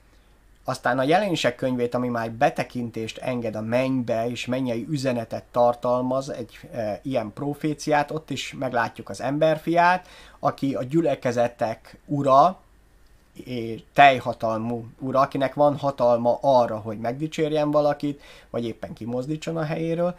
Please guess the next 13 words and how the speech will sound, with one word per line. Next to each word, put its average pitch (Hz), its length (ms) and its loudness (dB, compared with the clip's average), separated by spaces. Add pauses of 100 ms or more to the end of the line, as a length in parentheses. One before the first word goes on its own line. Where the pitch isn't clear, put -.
(280)
és - 160 -8
most 127 220 -6
pedig 123 480 -4
a - 120 -6
jelenések 123 380 0
könyve 120 260 -6
tizennegyedik 135 680 -2
részében 113 460 -6
azt 123 180 -4
látjuk, 117 340 -4
hogy - 200 -10
ő 143 260 2
az, 139 340 4